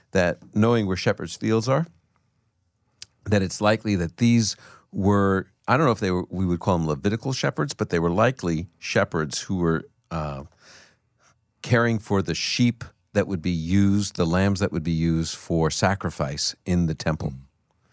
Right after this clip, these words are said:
Speaker 1: And I think that's probably they, the reason they were invited to come see the,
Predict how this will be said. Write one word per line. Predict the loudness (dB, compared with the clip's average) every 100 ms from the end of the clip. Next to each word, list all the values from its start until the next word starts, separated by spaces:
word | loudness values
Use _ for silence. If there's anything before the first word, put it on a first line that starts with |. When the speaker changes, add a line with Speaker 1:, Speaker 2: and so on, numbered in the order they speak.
| -20 -20 _
Speaker 1:
And | -2 2 2 0 -2 -10 _ -20 _
I | 0
think | 2 0
that's | 2 0 0 -8
probably | -10 2 4 4 2 0 -2
they, | -2 0 -2 -4
the | -4 0
reason | 2 2 0 0
they | 2 2
were | 4 2 2 -2 -8 _ _ _ -4
invited | 0 2 2 0 -4
to | -8
come | -4 -4
see | -2 0 0
the, | 0 -4